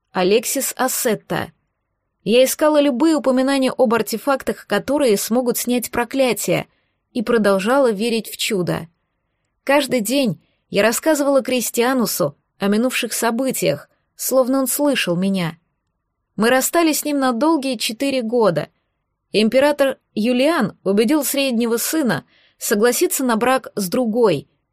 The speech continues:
а я осталась с разбитым сердцем. Но сейчас не могла обижаться на Риса. Смерть всё изменила.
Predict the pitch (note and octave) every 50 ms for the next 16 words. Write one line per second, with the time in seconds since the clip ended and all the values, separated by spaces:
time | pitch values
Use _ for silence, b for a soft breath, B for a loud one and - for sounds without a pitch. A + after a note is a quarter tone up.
0 | _ _ _ _ _ _ _ F3+ F3+ F3 E3+ G3 B3 D4+ D#4+ C#4+ - - C4+ C#4
1 | C#4+ C#4+ - - A3+ G#3+ G#3 G3 F#3+ A#3 A#3 - A#3 A#3 A3 - - F3+ D#3+ D#3
2 | - - - D#3 B2+ - D#3 - _ _ _ _ _ _ _ _ _ - G#3+ A#3+
3 | - E4 - F#4 F4 D#4+ - D#4 D4 D4 C#4+ C#4 F4 E4+ B3+ A3+ G#3 A3 G3+ G3
4 | - G#3+ G3 G#3 G#3+ G#3+ A3 F#3+ E3+ - - F3+ - D3+ - _ _ _ _ _
5 | _ _ _ - - - A#3 A#3+ C4+ C#4+ C#4 - - - - _ - - - C#4
6 | C4+ C4 A3+ B3+ C4 B3+ A3+ G3+ E3+ D#3+ D#3 D3+